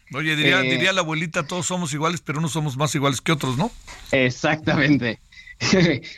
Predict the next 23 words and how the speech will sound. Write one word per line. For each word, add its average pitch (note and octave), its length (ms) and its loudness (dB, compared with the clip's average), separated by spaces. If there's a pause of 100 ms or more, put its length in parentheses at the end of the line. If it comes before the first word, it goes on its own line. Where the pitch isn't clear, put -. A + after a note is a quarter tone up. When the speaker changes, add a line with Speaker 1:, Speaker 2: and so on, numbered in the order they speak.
(120)
Speaker 2:
Justamente, G3 1040 2
eh, C3+ 40 0
pues C#3 180 0
México E3+ 440 4
es D3+ 280 2
de C#3+ 140 0
Latinoamérica C#3 720 2
el B2+ 120 -2
tercer C#3 360 -4
país D3+ 340 2
con C#3 180 -2
mayor C3 300 2
número D3+ 240 4
de B2+ 80 0
influencers. D3 800 0 (520)
Eh, C3+ 460 2
y C3+ 60 2
estamos D#3 320 2
hablando D3 340 2
que D3 80 -4
en C3 100 -2
México D#3 560 0 (200)
existe C#3+ 720 2